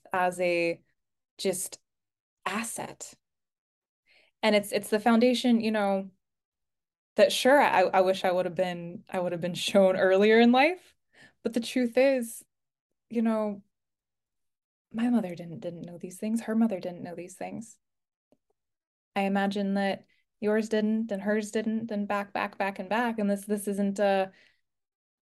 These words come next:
anything negative against them as, as much as it is just for so many generations,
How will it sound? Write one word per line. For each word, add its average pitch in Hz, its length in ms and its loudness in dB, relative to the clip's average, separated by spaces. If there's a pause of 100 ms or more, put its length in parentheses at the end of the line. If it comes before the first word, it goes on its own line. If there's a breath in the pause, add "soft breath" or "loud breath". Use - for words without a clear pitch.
(580)
anything 220 460 4
negative 196 400 0
against 190 300 -2
them 233 280 6
as, 196 200 -2
as 202 180 -2
much 196 240 -4
as 196 140 -4
it 196 80 0
is 196 180 0
just 190 200 -8
for 202 60 -10
so 208 260 -2
many 208 220 0
generations, 185 920 -6